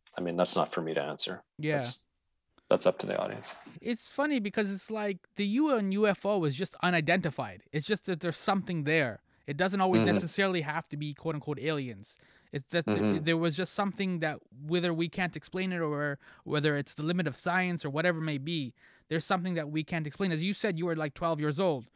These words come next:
Speaker 2: You didn't have
Speaker 1: Mm-hmm.
Speaker 2: enough, n-, quote unquote, knowledge or, like, background. You didn't have a degree, <laughs> anything to really kind of process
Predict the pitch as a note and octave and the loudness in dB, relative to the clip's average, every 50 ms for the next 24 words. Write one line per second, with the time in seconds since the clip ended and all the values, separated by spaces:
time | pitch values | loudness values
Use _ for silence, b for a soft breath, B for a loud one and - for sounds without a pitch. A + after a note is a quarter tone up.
0 | _ _ _ _ _ _ _ C#3 D3 E3+ F3+ F#3+ F3+ E3 D#3+ E3 E3+ D#3+ - - | _ _ _ _ _ _ _ -4 0 0 2 2 2 2 2 2 2 4 4 2
1 | D#3+ D#3 D3 C#3+ D#3 D#3+ - - - - F3+ F3 D#3+ - D#3+ C#3+ C#3+ D3+ D3+ D3+ | 2 2 0 0 -4 -4 -6 -6 -4 -2 -2 -2 0 -2 -2 -2 -2 -2 -2 0
2 | D#3+ E3 D#3+ D#3 D3 C#3 C#3+ C#3 C3 B2+ B2 A#2+ A#2 B2+ C#3 D3+ - F3 E3 D#3 | 0 0 0 0 0 0 0 0 0 -2 -4 -6 -6 -6 -6 -4 -2 0 0 0
3 | D3 C#3+ C#3 D3 D3 C#3+ C#3 C3 C3 B2+ B2+ B2 C#3+ D#3+ E3+ E3+ D#3 C#3 - - | 0 -2 -2 -2 -2 -2 -2 -4 -6 -8 -6 -4 0 2 2 2 2 0 0 -2
4 | G3 D3+ - - - - - - F3+ G#3 G3 E3+ D#3+ C#3+ - D#3+ D3+ D#3+ D#3+ D#3 | -2 -2 -4 -8 -20 -14 -6 0 2 2 2 2 0 -2 -2 -2 0 0 -2 -2
5 | - E3+ D#3+ D#3 C#3 - - D#3 D#3 D3+ - C#3+ C3+ A#2+ - - - | -2 -4 -4 -4 -4 -2 -2 -2 -2 -4 -6 -8 -8 -8 -10 -14 -18